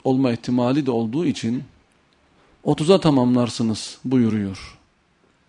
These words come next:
Yani demek ki Ramazan otuz gün olarak kabul edip otuza tamamlayın. Ondan sonraki gün, otuz birinci gün zaten otomatikman bayram olacaktır. Çünkü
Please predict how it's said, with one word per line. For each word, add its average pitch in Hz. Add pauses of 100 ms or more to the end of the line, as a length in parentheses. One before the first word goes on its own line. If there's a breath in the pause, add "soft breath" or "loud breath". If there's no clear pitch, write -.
(420)
Yani 131
demek 135
ki 127
Ramazan 127
otuz 131
gün 101
olarak 107
kabul 120
edip 160 (920 soft breath)
otuza 151
tamamlayın. 123
Ondan 156
sonraki 117
gün, 170
otuz 127
birinci 113
gün 147
zaten 135
otomatikman 139
bayram 113
olacaktır. 101
Çünkü 127